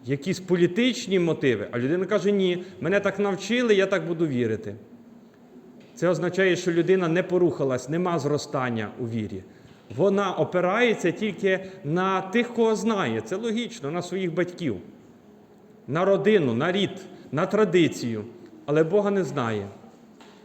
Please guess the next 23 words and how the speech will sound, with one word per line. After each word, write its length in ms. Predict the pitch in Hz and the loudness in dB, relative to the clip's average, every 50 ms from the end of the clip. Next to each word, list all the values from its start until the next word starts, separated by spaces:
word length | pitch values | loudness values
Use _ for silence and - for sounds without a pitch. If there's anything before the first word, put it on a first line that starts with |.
| - - - - - - - - - | -20 -20 -20 -20 -20 -20 -20 -20 -12
І 80 | - 127 | -12 -6
тому 220 | - 151 160 170 | -4 -2 -2 -2
Пресвята 420 | 160 156 160 160 175 160 170 175 170 | -2 -2 -2 -2 -2 -2 0 0 0
Богородиця 600 | 151 156 151 160 165 180 175 160 139 135 156 143 | 2 2 2 2 2 2 0 0 0 0 -2 -2
зростала. 760 | 123 135 135 120 - - - 139 147 165 175 175 135 101 - - - - - - - - - - - - - - - - - | 0 -2 -4 -4 -4 -6 -4 -4 -2 -2 -2 -2 -4 -4 -8 -12 -18 -20 -20 -20 -20 -20 -20 -20 -20 -20 -20 -20 -20 -14 -6
Маленька 440 | 110 120 139 160 165 160 160 165 156 | -2 0 0 0 0 0 0 0 0
дівчинка, 540 | 135 151 165 156 - - 147 139 - 147 | 0 0 -4 -4 -2 -2 -4 -2 0 2
яка 300 | 143 143 135 139 156 139 | 2 2 2 2 0 -4
спочатку 540 | 139 - - 139 - - 156 - - - 147 | -4 -4 -4 -6 -2 -2 -4 -4 -4 -4 -4
введена 420 | 139 131 151 160 151 143 143 143 135 | -2 0 0 0 0 -2 -4 -4 -4
в 100 | 117 - | -4 -4
традицію 800 | - 139 135 117 135 151 175 175 175 - 175 165 160 147 123 - - - - - | -4 -4 -2 -2 0 0 0 -2 -4 -8 -6 -2 0 -2 -2 -2 -6 -18 -16 -4
тогочасного 640 | - 160 147 143 143 - 156 143 139 - 139 139 127 | 0 2 2 2 2 0 -2 -2 -2 -4 -6 -6 -6
суспільства, 800 | - 135 120 - - - 175 185 170 175 170 - 123 110 98 - - - - - - | -4 -4 -6 -6 -6 -6 -6 -4 -4 -6 -6 -4 -4 -4 -4 -6 -12 -20 -20 -14 -10
в 220 | 104 110 131 147 | -2 2 2 2
ізраїльську 760 | 139 - 143 117 139 147 165 180 202 190 - - - - 180 | 4 2 -2 -2 0 0 2 2 2 0 0 -4 -2 -2 0
віру, 360 | 160 156 160 143 120 107 98 - - - - - - - - - - - - - - - - - - - - - - - - - - - - - - - - | 0 2 0 0 0 0 -2 -4 -6 -12 -14 -16 -14 -14 -14 -14 -16 -18 -20 -20 -20 -20 -20 -20 -20 -20 -20 -20 -20 -20 -20 -20 -20 -20 -20 -20 -20 -16 -8
вона 240 | 110 123 160 196 | -4 -2 -2 -2
приходить 480 | 190 - 180 165 - 185 180 180 175 147 | -2 0 0 0 0 2 2 2 2 2
до 100 | 151 156 | 0 -2
віри 280 | 147 170 202 202 175 - | 0 2 2 2 2 2
через 320 | - 180 170 170 156 131 | 0 0 0 0 0 -2
батьків. 500 | 143 156 160 160 - - - 110 98 92 | 0 -2 -2 -2 -4 -10 -10 -10 -10 -10